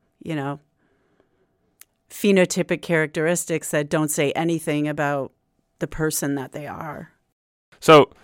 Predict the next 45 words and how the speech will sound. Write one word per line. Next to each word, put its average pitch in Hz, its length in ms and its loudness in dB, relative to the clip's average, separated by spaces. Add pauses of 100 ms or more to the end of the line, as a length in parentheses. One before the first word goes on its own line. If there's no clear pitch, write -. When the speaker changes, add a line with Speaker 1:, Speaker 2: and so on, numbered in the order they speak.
(360)
Speaker 2:
you 135 80 4
just 143 140 6
mentioned 147 220 6
systemic 110 400 0
racism, 92 680 -2
and 95 260 0
that 131 360 8
is 117 120 2
often 110 260 6
associated 95 640 0
with 92 220 -2
the 95 80 0
notion 92 260 -2
of 80 100 -8
critical - 320 -4
race - 240 -4
theory. - 240 -6 (540)
Speaker 1:
Mm-hmm. 247 320 6
Speaker 2:
So 107 540 6 (240)
can 117 160 0
you 151 120 6
explain 123 720 6 (280)
what 113 200 8
exactly 101 520 4
that 90 280 0
is? 95 280 -2
Because 92 680 -4 (160)
I've 104 240 2
been 113 140 4
in 110 120 0
your 98 120 -2
class 104 460 2 (180)
and 98 140 -2
I 92 100 2
still - 340 0
don't 120 220 2
understand, 127 680 -2
and 95 240 -4
both 101 220 2
sides 98 400 2
like 92 160 -2
to - 80 -20
weaponize 92 680 -2
that 85 220 -8
term. 65 340 -8